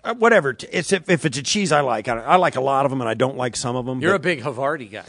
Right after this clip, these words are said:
Speaker 1: Well, Havarti is the best cheese you can eat just by
Speaker 2: For a
Speaker 1: itself.
Speaker 2: sandwich.
Speaker 1: Just by itself.
Speaker 2: Okay.
Speaker 1: Um, it's, yeah, you, Havarti's like,
Speaker 2: It's like butter.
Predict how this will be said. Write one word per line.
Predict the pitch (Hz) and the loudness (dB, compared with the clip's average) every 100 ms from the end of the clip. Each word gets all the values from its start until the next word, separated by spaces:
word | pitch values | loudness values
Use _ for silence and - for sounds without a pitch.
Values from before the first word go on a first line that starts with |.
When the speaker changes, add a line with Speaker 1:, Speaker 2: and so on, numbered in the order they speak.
| - | -6
Speaker 1:
Well, | 170 190 151 | 4 6 6
Havarti | 165 180 247 220 | 0 2 2 2
is | 143 | -2
the | 139 | -2
best | 123 165 - | 0 0 -2
cheese | 165 151 135 | -6 -6 -6
you | |
can | 127 | -6
eat | 143 147 | -8 -6
just | 139 147 - | -8 -8 -4
by | 131 | -2
Speaker 2:
For | 127 | 0
a | |
Speaker 1:
itself. | - 160 123 - | 0 2 0 -2
Speaker 2:
sandwich. | 160 139 131 120 - | -4 -4 -6 -12 -6
Speaker 1:
Just | 160 - - | -6 -6 -2
by | 131 | 0
itself. | 117 - 135 73 - | 0 -2 -4 -4 -14
Speaker 2:
Okay. | 131 131 107 98 _ _ _ _ | -18 -14 -14 -16 _ _ _ _
Speaker 1:
Um, | 120 107 92 - _ _ _ _ _ | -4 -2 -6 -12 _ _ _ _ _
it's, | 135 - - - | -4 -2 -4 -6
yeah, | 135 87 69 | -8 -8 -10
you, | 107 110 - | -16 -14 -14
Havarti's | - 110 117 98 - | -6 -2 -2 -4 -12
like, | 80 80 _ - - - _ _ _ _ _ _ _ _ | -16 -20 _ -12 -12 -14 _ _ _ _ _ _ _ _
Speaker 2:
It's | 110 | -20
like | 98 | -20
butter. | 104 131 | -14 -14